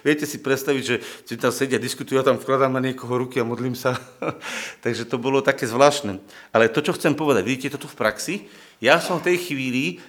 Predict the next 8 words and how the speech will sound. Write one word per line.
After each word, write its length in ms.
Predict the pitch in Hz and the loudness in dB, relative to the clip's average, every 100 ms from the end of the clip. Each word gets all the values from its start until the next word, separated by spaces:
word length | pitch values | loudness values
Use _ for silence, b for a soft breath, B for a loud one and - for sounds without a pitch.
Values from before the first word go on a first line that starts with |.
| B | B
mohol 320 | 120 139 143 | 0 2 4
reagovať 480 | 135 135 123 120 117 | 6 4 4 4 4
dvomi 240 | 117 117 110 | 2 -2 -2
spôsobmi. 560 | - 90 - 80 76 B B - | -4 -6 -8 -12 -14 B B -4
Jednať 560 | 139 175 156 - - | -2 -2 -4 -6 -16
úplne 320 | 104 143 131 | -10 -4 -4
prirodzene 480 | 107 117 107 123 113 | -4 -6 -6 -4 -6
telesne, 480 | - 98 92 - 107 | -4 -6 -6 -6 -8